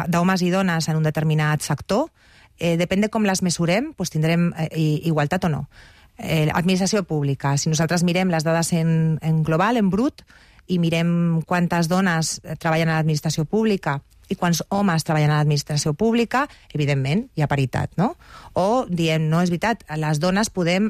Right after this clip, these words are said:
accedir als, als llocs de feina en igualtat de condicions perquè tot està, mm, tasat en, en, a la llei.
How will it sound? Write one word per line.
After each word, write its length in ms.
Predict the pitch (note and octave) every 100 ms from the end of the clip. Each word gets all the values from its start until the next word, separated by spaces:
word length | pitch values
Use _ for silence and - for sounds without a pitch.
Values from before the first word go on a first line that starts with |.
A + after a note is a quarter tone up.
| -
accedir 640 | E3 - D#3 F#3 A3 B3+ -
als, 180 | E3
als 400 | D#3 D#3 D3+ D3+
llocs 140 | D3+ D3+
de 100 | E3+
feina 500 | E3 G3 G3+ A3+ B3+ -
en 240 | D#3+ D#3+
igualtat 300 | D#3+ C#3 D3+
de 80 | E3
condicions 420 | F3 F3 G#3 C4
perquè 200 | - F3+
tot 160 | D#3 D#3
està, 400 | E3 E3 F#3 G#3
mm, 840 | F3 D#3 D3 C#3+ D3+ D3+ - F3 D3
tasat 320 | D#3+ D3+ D3+
en, 300 | C#3 C3+ D3
en, 240 | D#3 D3 D3+
a 120 | C#3+
la 100 | C#3
llei. 240 | E3+ A3